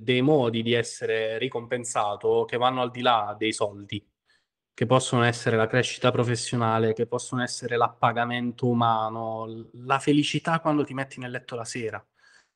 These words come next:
Eh, per l'associazione che ti citavo prima,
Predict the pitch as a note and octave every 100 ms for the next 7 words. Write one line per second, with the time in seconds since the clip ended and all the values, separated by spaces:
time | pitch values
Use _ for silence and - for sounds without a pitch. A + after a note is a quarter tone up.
0 | _ - A2+ A2 G#2+ G#2+ A2+ A2 A2 -
1 | C3 C3+ C#3+ C3 C3+ F3 E3+ C#3+ C#3 B2+
2 | B2+ B2+ B2+ B2+ A2+ A2 A#2+